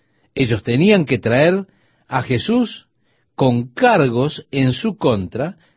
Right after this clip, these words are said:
que fueran sustentables en una corte romana, de modo que lo culparon de insurrección en contra del gobierno romano. El cargo de que Jesús estaba diciendo que no había que pagar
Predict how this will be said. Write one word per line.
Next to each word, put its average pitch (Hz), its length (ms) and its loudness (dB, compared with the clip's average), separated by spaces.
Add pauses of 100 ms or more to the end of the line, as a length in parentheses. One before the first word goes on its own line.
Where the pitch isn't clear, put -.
(140)
que 202 120 2
fueran 262 280 2
sustentables 151 880 0
en 143 80 -2
una 170 200 0
corte 170 320 0
romana, 156 560 2 (640)
de 104 180 -4
modo 165 260 4
que 156 120 0
lo 131 160 2
culparon 147 580 2
de 135 160 4
insurrección 135 960 2 (140)
en 123 320 0
contra 208 480 2
del 135 160 4
gobierno 160 480 2
romano. 113 720 0 (920)
El 110 340 -2
cargo 196 360 4
de 127 140 0
que 120 140 -4
Jesús 147 380 -4
estaba 156 380 2
diciendo 190 580 0 (460)
que 120 160 0
no 131 100 4
había 135 320 4
que 120 160 -2
pagar 131 400 2